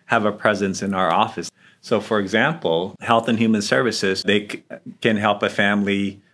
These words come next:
apply for Medi-Cal or, or food stamps or, or whatever resources that they might need. Different partners, uh, like FoodLink that we work with, uh, to provide food boxes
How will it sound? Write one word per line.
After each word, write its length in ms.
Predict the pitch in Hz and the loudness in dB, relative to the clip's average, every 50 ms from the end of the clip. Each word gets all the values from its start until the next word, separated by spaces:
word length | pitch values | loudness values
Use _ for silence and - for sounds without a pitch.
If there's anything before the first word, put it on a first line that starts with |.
| _ _ - | _ _ -4
apply 280 | 107 - 113 101 101 | -2 0 2 2 2
for 140 | 98 - 107 | 0 0 -2
Medi-Cal 640 | 101 98 98 95 101 101 - 101 90 95 98 104 135 | 0 0 2 0 0 0 0 0 2 2 2 0 0
or, 420 | 147 120 104 95 95 95 101 - _ | 0 0 2 2 2 0 -2 -6 _
or 160 | - 104 95 | -6 -6 -6
food 280 | 87 - - 104 101 - | -4 -4 -4 -4 -4 -4
stamps 540 | - - 101 95 95 98 104 104 - - - | -4 -2 0 0 0 0 -2 -2 -4 -4 -4
or, 320 | 92 92 90 90 90 - - | -2 -2 -2 -4 -6 -8 -10
or 280 | 110 104 98 92 - - | -10 -8 -8 -8 -10 -12
whatever 540 | 113 110 110 110 110 110 110 104 110 107 101 | -4 0 2 4 4 4 4 2 0 0 0
resources 640 | 101 110 113 110 - 98 95 90 - 98 92 - | 0 0 -2 -2 -2 -2 -2 -2 -4 -6 -6 -4
that 320 | - 98 90 76 - - | -2 0 0 -2 -2 -4
they 100 | 110 104 | -2 -2
might 240 | 101 101 101 95 92 | 0 0 0 0 -2
need. 340 | 98 101 110 107 92 - - - | -2 -2 -2 -2 -4 -4 -8 -2
Different 340 | 95 110 107 - 101 92 - | 0 0 0 0 -2 -6 -6
partners, 720 | - - - 165 165 - 95 92 82 82 82 - - - - _ | -6 -4 -2 -2 -2 -2 -2 -4 -4 -4 -4 -8 -12 -14 -16 _
uh, 160 | 107 104 95 | -10 -8 -6
like 240 | 92 95 95 92 - | -2 -2 -2 -2 -4
FoodLink 640 | - - 104 90 - 120 95 78 - - - - - _ _ | -6 -6 -6 -4 -2 -4 -4 -4 -6 -8 -14 -20 -20 _ _
that 180 | - 110 101 92 | -8 -6 -4 -2
we 140 | 95 95 95 | -2 -2 -2
work 320 | 90 92 92 92 - - | 0 -2 -2 -2 -4 -2
with, 260 | 98 95 90 92 - - _ _ _ _ _ _ _ _ | -2 -2 -2 -2 -6 -12 _ _ _ _ _ _ _ _
uh, 200 | 123 113 101 95 95 | -8 -6 -6 -4 -6
to 180 | - - - 104 | -6 -4 -4 -4
provide 420 | 107 - 110 98 101 101 101 101 | -4 -4 -2 0 2 2 0 0
food 200 | - 120 113 98 | -2 -4 -4 -2
boxes 560 | - 98 80 80 - - - 80 82 - - | -2 -4 -4 -4 -6 -8 -10 -10 -10 -10 -14